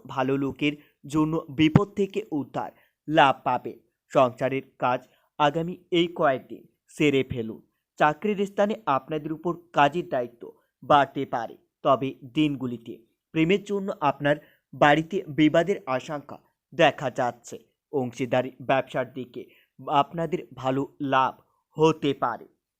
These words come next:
বন্ধুরা, ভিডিওটি এই পর্যন্তই। যদি আপনাদের ভিডিওটি একটুকু ভালো লেগে থাকে, তাহলে ভিডিওটিতে লাইক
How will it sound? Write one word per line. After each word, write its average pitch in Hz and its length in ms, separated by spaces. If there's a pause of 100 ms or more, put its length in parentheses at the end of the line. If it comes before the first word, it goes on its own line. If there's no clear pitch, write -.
(120)
বন্ধুরা, 147 500 (440)
ভিডিওটি 190 560 (420)
এই 196 180
পর্যন্তই। 135 760 (400)
যদি 165 320
আপনাদের 185 460 (400)
ভিডিওটি 143 600 (400)
একটুকু 151 520 (300)
ভালো 151 300
লেগে 131 260
থাকে, 127 360 (460)
তাহলে 180 360 (180)
ভিডিওটিতে 208 720
লাইক 95 360